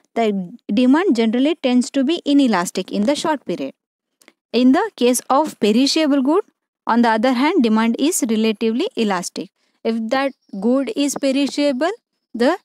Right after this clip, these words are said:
demand is elastic. And habitual necessaries. Some of the good is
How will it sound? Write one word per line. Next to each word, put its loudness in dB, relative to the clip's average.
demand 0
is 0
elastic. -2
And 0
habitual -2
necessaries. 0
Some -2
of -6
the -4
good -2
is -6